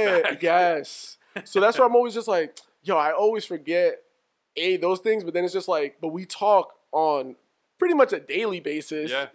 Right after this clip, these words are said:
Speaker 2: through, like, uh, through our different Facebook groups, and we're
Speaker 1: Mm-hmm.
Speaker 2: just interacting on a daily basis. So
Speaker 1: Yep.
Speaker 2: I was like, "Yeah, like, I gotta have it. I gotta have Aaron on,"
Speaker 1: Mm-hmm.
Speaker 2: um, mainly just for those reasons, just 'cause I know that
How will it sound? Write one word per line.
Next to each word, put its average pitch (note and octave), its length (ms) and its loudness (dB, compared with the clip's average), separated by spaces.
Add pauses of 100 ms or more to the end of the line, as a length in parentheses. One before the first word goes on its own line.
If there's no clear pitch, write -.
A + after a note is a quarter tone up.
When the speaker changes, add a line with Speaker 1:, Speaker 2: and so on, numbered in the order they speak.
(100)
Speaker 2:
through, F3+ 260 -4
like, D#3+ 420 -2 (160)
uh, C#3 380 -2 (100)
through F#3 140 -4
our D#3 100 2
different D#3 320 -8
Facebook G#3+ 400 -2
groups, G3 360 -4
and D#3+ 100 -6
we're E3 80 -4
Speaker 1:
Mm-hmm. - 40 -14
Speaker 2:
just D#3+ 140 -6
interacting E3 540 -2
on C#3 120 -6
a - 20 -18
daily D3+ 280 -6
basis. D#3 400 -8
So C#3+ 200 -10
Speaker 1:
Yep. C3 100 -10 (440)
Speaker 2:
I G#3+ 60 0
was G#3 80 0
like, F3 160 -2
"Yeah, D3+ 160 -2
like, C3+ 160 -2
I F3 100 4
gotta F#3 180 -2
have D3 140 -6
it. - 100 -10
I F3+ 160 0
gotta F#3 220 0
have E3+ 180 -4
Aaron D3 320 -4
on," C#3 400 -6 (120)
Speaker 1:
Mm-hmm. A2 440 -14
Speaker 2:
um, B2 420 -6 (420)
mainly E3+ 380 -2
just D#3+ 200 -12
for D3+ 100 -8
those D#3+ 240 -2
reasons, E3+ 360 -6
just C#3 120 -16
'cause C#3 260 -10
I D3+ 140 -2
know D#3 280 -2
that C#3 400 -6